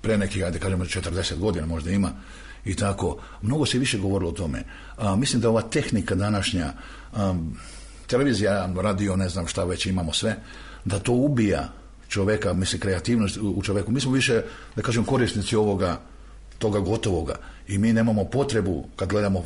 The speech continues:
ne znam ti tamo, da, da se aktiviramo, da razmišljamo. E, onda je bilo onako i kroz to, kažem, a,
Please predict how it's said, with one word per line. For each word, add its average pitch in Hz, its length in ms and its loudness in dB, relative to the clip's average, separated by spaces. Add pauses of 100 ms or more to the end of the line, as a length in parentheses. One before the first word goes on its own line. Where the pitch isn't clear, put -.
ne 92 140 0
znam 90 180 -2
ti 76 120 -6
tamo, 120 280 0
da, 104 340 2 (180)
da 98 220 0
se - 120 2
aktiviramo, 95 500 2
da 85 100 0
razmišljamo. - 480 -6 (600)
E, 117 120 2 (600)
onda 120 220 4
je 104 120 4
bilo 110 120 6
onako 131 480 2 (460)
i 113 300 6 (460)
kroz - 240 0
to, 131 440 4
kažem, 101 380 2
a, 85 140 -2